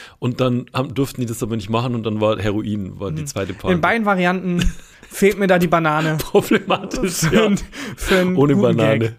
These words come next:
Speaker 1: geht's
Speaker 2: Ja, jedenfalls,
Speaker 1: nicht.
Speaker 2: äh, ist es doch so, dass das von Mensch zu Mensch unterschiedlich ist. Also jeder Mensch hat ja seinen eigenen Schlafrhythmus.
Speaker 1: Ja.
Speaker 2: Und deswegen ist es auch so absurd, dass wir alle Menschen irgendwie um sieben Uhr morgens in die Schule zwängen,
Speaker 1: Hm?
Speaker 2: wo dann die Hälfte davon sagt, ich, bis eins,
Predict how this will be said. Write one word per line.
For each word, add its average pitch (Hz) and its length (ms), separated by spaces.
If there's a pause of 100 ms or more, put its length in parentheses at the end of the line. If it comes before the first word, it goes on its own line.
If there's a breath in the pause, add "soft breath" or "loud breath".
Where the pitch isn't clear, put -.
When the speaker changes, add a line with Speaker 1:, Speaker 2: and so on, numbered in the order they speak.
(480 loud breath)
Speaker 1:
geht's - 40
Speaker 2:
Ja, 185 80
jedenfalls, 202 540
Speaker 1:
nicht. 196 100
Speaker 2:
äh, 185 160
ist 190 140
es 196 80
doch 180 160
so, 190 100
dass 180 240
das 170 220
von 165 160
Mensch 190 200
zu 175 120
Mensch 160 200
unterschiedlich 269 580
ist. - 300 (260 loud breath)
Also 165 260
jeder 175 200
Mensch 175 220
hat 175 100
ja 165 60
seinen 156 240
eigenen 165 320
Schlafrhythmus. 170 920
Speaker 1:
Ja. - 280
Speaker 2:
Und 170 100
deswegen 180 320
ist 180 100
es 175 60
auch 170 140
so 170 100
absurd, 165 340
dass 156 160
wir 156 160
alle 165 160
Menschen 170 380
irgendwie 170 240
um 160 160
sieben 175 300
Uhr 175 140
morgens 160 380
in 175 60
die 147 60
Schule 180 320
zwängen, 151 400 (340 loud breath)
Speaker 1:
Hm? 107 220 (100)
Speaker 2:
wo 160 320
dann 156 240
die 156 140
Hälfte 175 320
davon 165 320
sagt, 156 280
ich, 147 200 (160)
bis 160 320
eins, 170 580